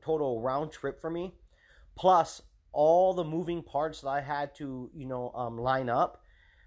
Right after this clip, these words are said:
the pr-, you know, all these steps of everything that had to happen to get all the stuff out there, plus my guys, you know, uh, so I'm paying them wages. So essentially, we took a long drive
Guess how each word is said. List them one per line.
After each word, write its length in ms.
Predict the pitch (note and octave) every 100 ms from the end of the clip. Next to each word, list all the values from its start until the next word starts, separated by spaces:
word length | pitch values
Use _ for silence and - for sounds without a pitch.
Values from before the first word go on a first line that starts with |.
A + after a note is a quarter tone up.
| -
the 80 |
pr-, 240 | - - D3+
you 140 | D#3+
know, 60 | C3
all 220 | C3 C#3+
these 140 | C3+
steps 440 | - - C3 D3 -
of 100 | A2+
everything 400 | B2 C#3 C#3 D3
that 100 | A#2
had 160 | C#3
to 60 | C3
happen 360 | B2 B2+ D#3 A#2+
to 60 |
get 160 | A2 -
all 120 | C3+
the 80 | B2+
stuff 220 | - - -
out 220 | A#2+ -
there, 240 | D#3+ E3 - - _
plus 300 | - D#3+ E3
my 160 | C#3+ B2
guys, 680 | G#2 A2+ A2+ D3 F#3 - - - - - -
you 120 | C3
know, 160 | C3 C#3
uh, 140 | B2+
so 120 | C3
I'm 120 | D3 D3
paying 260 | D#3+ D#3
them 240 | B2 C#3 F3
wages. 480 | F3+ F3+ G#3 G#3+ - _ -
So 160 | - G3+
essentially, 680 | G3 G#3+ A#3 A3 F#3 E3+ E3+ -
we 160 | E3
took 200 | G#3 A#3
a 60 | F#3
long 420 | D3 E3 F#3+ F#3+
drive 540 | D3 D#3 C3 G2 G2+